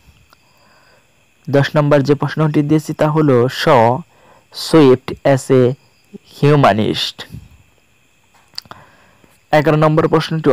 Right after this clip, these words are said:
অবশ্যই, অবশ্যই আসবে, discuss the sin, crime and punishment in রবিনসন ক্রুসো। বারো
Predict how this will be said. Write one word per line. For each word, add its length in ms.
অবশ্যই, 480
অবশ্যই 440
আসবে, 300
discuss 400
the 120
sin, 340
crime 540
and 120
punishment 760
in 100
রবিনসন 640
ক্রুসো। 380
বারো 280